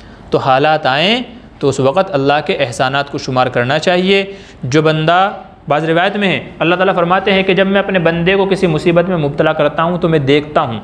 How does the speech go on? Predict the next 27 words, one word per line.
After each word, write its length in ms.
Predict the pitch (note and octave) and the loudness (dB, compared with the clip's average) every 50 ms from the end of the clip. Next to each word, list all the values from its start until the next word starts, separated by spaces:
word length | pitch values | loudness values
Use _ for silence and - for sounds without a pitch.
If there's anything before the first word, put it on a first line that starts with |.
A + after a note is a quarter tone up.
| - - - - - - - - | -14 -18 -20 -20 -20 -16 -4 0
कि 60 | C#4 | 2
वो 120 | - F#3 | 2 4
लोगों 280 | E3+ D3+ D3+ D#3 F3+ F#3+ | 4 4 4 4 2 2
से 100 | F#3 G#3+ | 2 2
मेरी 180 | G3+ G#3+ G#3+ G#3 | 2 4 2 2
शिकवे 280 | G#3 F#3 E3+ F#3+ A3 G#3+ | 2 -2 -2 0 0 0
शिकायतें 380 | - G3+ G3+ G3 G3+ G3 G#3+ G#3 | 0 0 0 0 0 0 0 0
करता 260 | G#3+ G3+ G3+ - G#3+ | 0 0 0 0 -2
है 140 | G#3 A3 A3+ | 0 0 -2
कि 120 | G#3+ A#3 G#3 | -2 -2 -2
एहसान 360 | E3+ D#3 - F#3 F#3+ G3+ G3 | -2 -2 -2 -2 -2 0 0
मानता 360 | E3+ D3+ C3+ B2+ B2 B2 A#2 | 0 -2 -2 -2 -4 -4 -6
है। 200 | G#2 G2 - - - - - - - - - - - - - - | -6 -6 -10 -16 -20 -20 -20 -20 -20 -20 -20 -20 -20 -10 -6 -2
अगर 160 | C#3 D#3+ F3+ | 0 2 2
वो 100 | F#3+ F#3+ | 2 2
शिकवे 260 | F#3+ G3+ F#3+ G#3 A3+ G#3 | 0 0 0 0 0 0
शिकायत 280 | F#3+ G#3 G#3 G#3 G#3 | 2 2 0 0 0
करता 260 | G#3 A3 G3+ G3+ G#3+ G#3 | 0 -2 0 0 0 -2
है 80 | A3 | 0
तो 120 | G#3+ A3 G#3 | 0 -2 -2
उसको 180 | G#3 - G#3+ | 0 0 -2
उसके 160 | G3 G3+ G#3+ | 0 0 0
हाल 140 | F3+ E3+ E3+ E3+ | 0 0 0 -2
पे 80 | F3+ | -4
छोड़ 200 | E3+ - D#3+ C#3+ | -2 0 0 0
देता 220 | B2 A#2+ A2 G#2+ G#2 | 0 -2 -2 -2 -4
हूँ, 100 | G#2 | -4